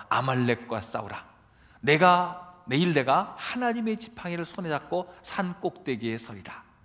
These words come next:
자, 두 가지가 함께 있죠. 내일이 바로 그날인데 내가 하나님의 지팡이를 들고 산 위에 서서 기도할 테니 너는 싸우라는 것입니다. 그가 할 일은 기도할 일이고 싸울 일은 여호수아에게 맡겼습니다.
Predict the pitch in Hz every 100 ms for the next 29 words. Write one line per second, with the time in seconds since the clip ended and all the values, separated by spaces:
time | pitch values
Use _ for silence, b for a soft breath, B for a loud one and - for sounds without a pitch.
0 | b b 117 - - 151 147 147 156 -
1 | 131 - 214 - - B B B 107 123
2 | 147 165 185 - 117 113 - 98 95 85
3 | 87 80 - B B B 156 160 160 170
4 | 165 156 147 139 - 139 135 131 127 120
5 | 127 127 - 156 127 - 110 117 - 107
6 | 101 95 - 107 104 B - 170 214 247
7 | - - - 185 160 123 101 117 - -
8 | - - - _ _ _ _ _ _ _
9 | _ _ _ _ _ - 190 214 196 185
10 | 185 180 - 175 147 107 98 82 90 -
11 | _ b b - - 220 185 196 208 B
12 | B 113 117 123 - 98 98 101 - -
13 | - - -